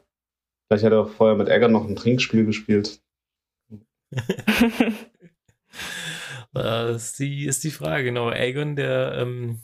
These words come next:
Speaker 3: ist nicht nur gelangweilt, sondern er besäuft sich auch.
Speaker 2: Ja.
Speaker 3: Und ich meine, bei solchen,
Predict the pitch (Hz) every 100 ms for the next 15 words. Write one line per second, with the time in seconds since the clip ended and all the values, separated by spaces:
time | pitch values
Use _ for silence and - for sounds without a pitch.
0 | _ 127 - 135 139 123 117 139 143 135
1 | 131 123 120 123 110 101 92 131 - 156
2 | 156 196 254 _ 139 131 _ _ - 220
3 | 202 185 - _ - - _ _ _ _
4 | _ _ _ - 107 107 127 123 123 117
5 | 120 120 123 117 113 113